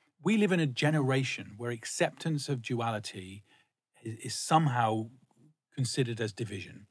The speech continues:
It's not division. There has to be a shadow to everything, because that's what light does. It creates shadows.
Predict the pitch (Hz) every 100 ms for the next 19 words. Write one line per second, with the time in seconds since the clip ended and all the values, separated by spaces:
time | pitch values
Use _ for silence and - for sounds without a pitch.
0 | _ - - 247 240 139 107 85 - -
1 | _ _ _ _ _ _ - 170 - 214
2 | - - 160 151 - 151 113 101 107 -
3 | - - 120 117 113 104 104 - _ _
4 | _ 113 90 - _ _ _ _ _ _
5 | _ 139 131 139 123 151 - 127 117 120
6 | 120 123 104 135 113 101 - 123 117 113
7 | - 151 117 - -